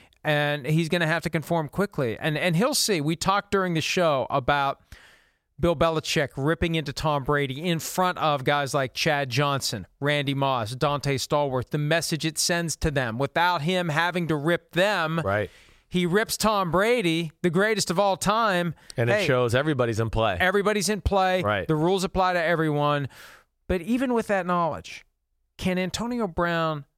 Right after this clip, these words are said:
Speaker 1: follow the rules? Is he capable of showing up on time? Is he capable of paying attention in meetings?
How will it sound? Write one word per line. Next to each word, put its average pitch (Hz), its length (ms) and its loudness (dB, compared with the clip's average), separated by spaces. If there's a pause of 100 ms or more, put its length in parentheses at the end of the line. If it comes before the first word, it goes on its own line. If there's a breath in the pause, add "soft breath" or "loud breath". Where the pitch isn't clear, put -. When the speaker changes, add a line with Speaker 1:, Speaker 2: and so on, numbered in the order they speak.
(260)
Speaker 1:
follow 233 340 -2
the 165 80 -2
rules? 156 180 -4
Is 190 160 0
he 233 140 -4
capable 233 720 -4
of 165 100 -4
showing 156 280 0
up 143 120 -4
on 143 140 -2
time? 120 300 -4 (220 loud breath)
Is 196 160 0
he 254 100 0
capable 208 640 -2
of - 160 -2
paying 170 240 0
attention 151 440 -2
in 135 120 -2
meetings? 117 360 -6